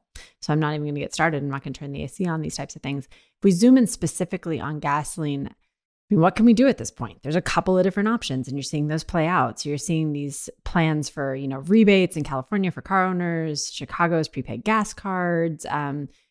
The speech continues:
Representatives Thompson, Larson, and Underwood, they've introduced that gas rebate bill. There's a lot going on, and it just highlights, though, that there's not that many tools available to us. So we can give people money, or we can reduce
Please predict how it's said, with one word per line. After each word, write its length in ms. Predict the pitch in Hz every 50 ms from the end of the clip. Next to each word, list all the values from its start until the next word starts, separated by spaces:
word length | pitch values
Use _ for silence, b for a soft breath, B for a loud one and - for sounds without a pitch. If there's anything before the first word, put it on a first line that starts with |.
| _ _ _ -
Representatives 540 | 175 170 190 180 185 180 180 170 160 151
Thompson, 420 | - - 170 160 160 - - 175 165
Larson, 340 | 156 151 160 147 - 165 156
and 140 | 147 135
Underwood, 440 | - 123 151 156 156 160 156 156 147
they've 120 | 151 147 151
introduced 320 | 147 139 - - 139 -
that 160 | - 117 -
gas 220 | - 120 127 - -
rebate 340 | 233 240 254 233 226 214
bill. 400 | - 214 208 202 196 196 185 b b b b b b b
There's 100 | - 185
a 60 | 196 202
lot 200 | 202 208 233 -
going 220 | 196 180 170 165
on, 220 | 165 185 202 180
and 100 | 156 151
it 40 | 135
just 180 | 135 165 - -
highlights, 540 | - 175 170 185 190 180 165 143 - - -
though, 340 | - 151 143 143 143 139
that 180 | 139 156 151 -
there's 180 | - 165 156 156
not 320 | 160 160 156 170 - -
that 180 | 165 151 151 -
many 180 | 147 147 139 131
tools 300 | - - 254 247 180 160
available 480 | - 98 82 87 - - 71 - - -
to 120 | - - -
us. 260 | 78 - - - - - _ _ _ _
So 180 | - - 190 180
we 160 | 180 190 175
can 500 | - - 175 165 151 151 147 143 143 143 - _ -
give 160 | - 170 -
people 180 | 196 175 180 151
money, 380 | 165 180 180 147 156 214 226 - _ _ _ _ _ _ _ _ _ _ _
or 100 | - 180
we 100 | 175 175
can 160 | - 180 175
reduce 400 | 165 156 160 160 156 - - -